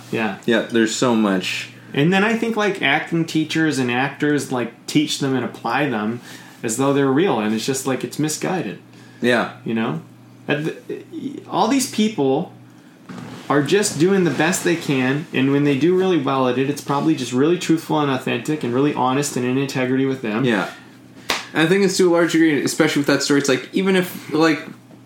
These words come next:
Speaker 2: it was the way that, you know, the story was, like, kind of blown out,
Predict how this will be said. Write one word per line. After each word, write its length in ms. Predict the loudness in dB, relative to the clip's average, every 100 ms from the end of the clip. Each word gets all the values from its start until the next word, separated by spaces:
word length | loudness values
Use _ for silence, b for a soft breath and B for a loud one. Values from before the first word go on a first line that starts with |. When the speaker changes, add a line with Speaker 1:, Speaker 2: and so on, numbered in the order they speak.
| 2
Speaker 2:
it 220 | 2 4
was 540 | 4 4 2 -2 -4 0
the 180 | 2
way 220 | 4 6 4
that, 240 | 2 -2 -10 -4
you 220 | 0 2
know, 60 | 2
the 60 |
story 340 | 0 2 4 4
was, 320 | 2 0 0
like, 240 | 0 0
kind 180 | 0 0
of 100 | 2
blown 380 | 2 2 2 0
out, 280 | 0 0 -2